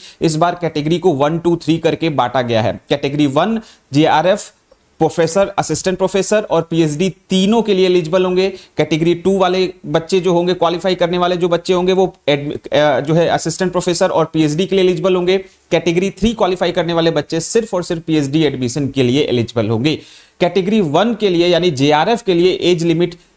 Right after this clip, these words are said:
तीस साल बढ़ा दी गई है, यानी दो साल बढ़ाई गई है आपके जनरल कैंडिडेट्स के लिए, और पांच साल का another relaxation दिया गया है for the एससी, एसटी, ओबीसी non-creamy layer, पीडब्ल्यूडी and women candidates। And there is a no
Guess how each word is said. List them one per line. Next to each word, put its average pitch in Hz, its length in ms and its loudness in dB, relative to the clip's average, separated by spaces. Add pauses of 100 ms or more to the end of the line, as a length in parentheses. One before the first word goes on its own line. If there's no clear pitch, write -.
(140)
तीस 247 260 2
साल 190 160 2
बढ़ा 175 240 0
दी 175 120 0
गई 175 140 0
है, 185 60 4
यानी 180 200 2
दो 165 180 2
साल 175 200 0
बढ़ाई 156 360 0
गई 180 200 0
है 180 160 2
आपके 170 440 0 (320)
जनरल 165 400 0
कैंडिडेट्स 160 520 -2
के 175 120 0
लिए, 175 180 2
और 156 160 0 (100)
पांच 160 200 0
साल 160 180 -2
का - 320 -2
another 185 360 0
relaxation 151 600 0
दिया 143 220 2
गया 139 200 0
है 147 180 0
for 135 240 0
the 135 160 0
एससी, 170 360 -2
एसटी, 160 380 0
ओबीसी 139 400 0
non-creamy 151 480 0
layer, 151 220 2 (100)
पीडब्ल्यूडी 139 640 0
and 131 200 0
women 120 340 0
candidates। 151 520 -2 (380)
And 160 200 -2
there 175 160 4
is 165 60 -2
a 165 140 0
no 190 180 2